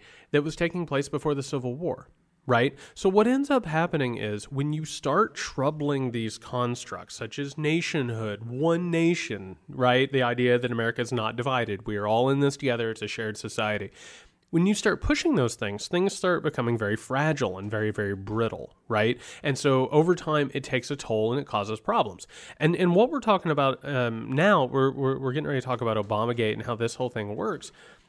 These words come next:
When you start saying that the president before you, not just, so, like, for instance, do I wish that Barack Obama would have looked into George W. Bush as a war criminal? Absolutely, I do. I wish that he would have, because George W. Bush and Dick Cheney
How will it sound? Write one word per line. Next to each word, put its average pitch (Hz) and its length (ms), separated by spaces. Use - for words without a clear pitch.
When 185 240
you 302 180
start 330 380
saying 151 540
that 135 160
the - 80
president 160 540
before 131 420
you, 90 380
not 233 260
just, 175 400
so, 180 180
like, 143 200
for 117 180
instance, 104 560
do 151 180
I 156 100
wish 147 240
that 127 120
Barack 110 280
Obama 113 600
would 113 180
have 113 120
looked 113 280
into 107 600
George 104 340
W. 104 300
Bush 104 260
as 107 80
a 107 60
war 110 200
criminal? 131 480
Absolutely, 127 800
I 110 100
do. 101 240
I 98 120
wish 117 260
that 127 120
he 120 60
would 143 180
have, 98 140
because 117 260
George 110 300
W. 117 300
Bush 101 280
and 117 200
Dick 110 140
Cheney 98 420